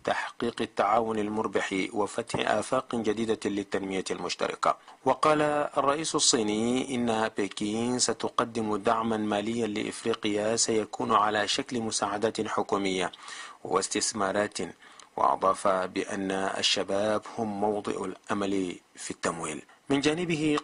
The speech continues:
قال رئيس جنوب أفريقيا إن الصين عملت على ضمان تحقيق التنمية في أفريقيا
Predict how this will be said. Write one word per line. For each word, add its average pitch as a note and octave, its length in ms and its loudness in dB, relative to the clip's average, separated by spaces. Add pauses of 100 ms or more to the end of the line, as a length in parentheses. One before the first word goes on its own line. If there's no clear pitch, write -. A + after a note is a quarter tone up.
قال C#3+ 160 4
رئيس C3+ 420 0
جنوب A#2+ 380 0
أفريقيا A2+ 1080 0
إن A2+ 200 -2
الصين G#2+ 800 0
عملت G2 560 0
على G2 260 2
ضمان G2+ 540 0
تحقيق - 460 -4
التنمية G#2+ 580 -2
في G2+ 360 -2
أفريقيا G2 520 0